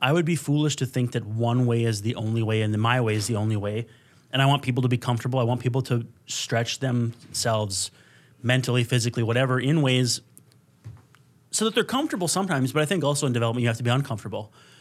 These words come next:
because you have to be aware of how you're going to react to situations when you're in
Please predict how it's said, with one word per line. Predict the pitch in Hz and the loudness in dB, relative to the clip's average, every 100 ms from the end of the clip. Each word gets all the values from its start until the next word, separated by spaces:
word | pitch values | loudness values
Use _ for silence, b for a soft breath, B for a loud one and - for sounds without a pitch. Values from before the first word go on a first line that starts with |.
| B | B
because | 147 165 160 | 0 4 6
you | |
have | 170 170 | 4 4
to | |
be | 165 151 | 2 4
aware | 135 131 135 123 | 4 4 4 2
of | |
how | - 131 135 | 0 0 2
you're | 131 123 | 2 0
going | 120 123 | 0 0
to | 117 | 0
react | 123 117 113 - | 0 2 0 -4
to | |
situations | 113 117 117 110 110 117 110 110 - b b b b b - _ _ | -8 -6 -2 -2 0 -2 -2 -2 -6 b b b b b -20 _ _
when | 113 123 | 0 2
you're | 160 | 4
in | 139 123 117 | 4 4 2